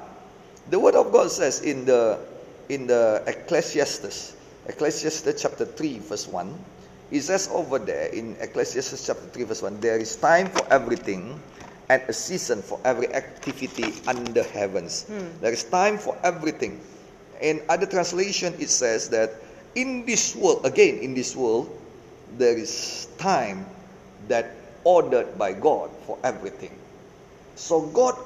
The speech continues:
Speaker 1: ordered time for you to enjoy the blessings. But before that, there is a little time God let it be in your life for your problem. So now,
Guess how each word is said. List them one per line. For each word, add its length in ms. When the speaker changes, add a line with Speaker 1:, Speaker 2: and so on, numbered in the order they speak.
Speaker 1:
ordered 560
time 380
for 220
you 560
to 200
enjoy 560
the 100
blessings. 680
But 180
before 420
that, 220
there 120
is 140
a 40
little 560
time 280
God 380
let 240
it 300
be 220
in 160
your 200
life 280
for 100
your 80
problem. 340
So 160
now, 260